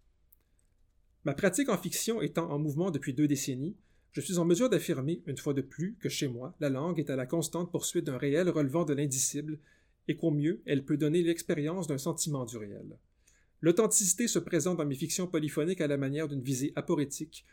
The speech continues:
où je cherche par mes textes à mentir vrai. La langue est la matière avec laquelle je propose une perspective empathique et exotopique, afin de donner à lire une multiplicité d'expériences fictives de l'autre.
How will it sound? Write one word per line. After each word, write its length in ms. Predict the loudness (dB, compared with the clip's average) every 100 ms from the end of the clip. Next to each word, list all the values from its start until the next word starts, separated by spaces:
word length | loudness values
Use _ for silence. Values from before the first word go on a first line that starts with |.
| _ -2
où 80 |
je 100 | 0
cherche 380 | 0 0 -2 -2
par 140 | -4 -2
mes 120 | -4
textes 400 | -6 -8 -10 -12
à 120 | -8 -6
mentir 440 | -4 -4 -4 -4
vrai. 260 | -6 -12 -14 _ _ _ _ _ _ _ _ _ _ _ -4
La 120 | 2
langue 280 | 4 4 6
est 40 |
la 100 | 4
matière 340 | 2 0 2 2
avec 200 | 0 0
laquelle 320 | -2 -2 -2
je 80 | -2
propose 340 | -2 -4 -2
une 120 | 0
perspective 580 | 0 -2 -4 -6 -6 -8 -4
empathique 520 | -2 -2 -2 -8 0
et 160 | 2 2
exotopique, 720 | 0 -2 0 -4 -6 -10 -20 _ _ -8
afin 200 | -6 0
de 120 | 2 4
donner 280 | 4 2
à 80 | 2
lire 200 | 0 0
une 80 | 2
multiplicité 640 | 2 2 -2 -4 -4 -2
d'expériences 540 | -4 -4 -4 -4 -4 -4
fictives 440 | -4 -2 -2 0
de 80 | -2
l'autre. 420 | -4 -8 -20